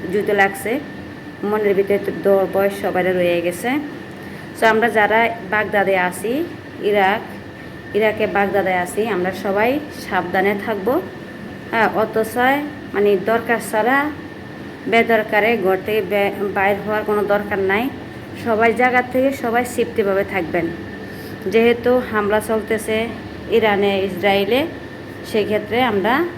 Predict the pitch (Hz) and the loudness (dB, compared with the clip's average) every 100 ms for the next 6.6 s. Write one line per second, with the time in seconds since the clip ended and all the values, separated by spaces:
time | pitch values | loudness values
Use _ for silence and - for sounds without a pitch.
0 | - - 196 208 - 196 190 175 185 202 | -12 -4 -2 0 -2 -4 -4 -4 -4 -2
1 | 175 170 147 - - - - - - - | -4 -4 -6 -6 -10 -10 -10 -10 -10 2
2 | 240 - 254 262 254 277 262 247 269 269 | 2 4 0 2 2 4 4 4 0 2
3 | 247 247 240 233 233 233 226 214 196 220 | 0 0 0 2 2 4 4 2 2 2
4 | 302 339 - - 240 226 220 220 220 311 | 0 -2 -8 -2 2 4 4 4 0 0
5 | 370 - - - - - 220 214 220 226 | -2 -10 -14 -12 -12 -4 0 2 2 2
6 | 208 226 220 220 208 240 | 2 0 0 0 0 -2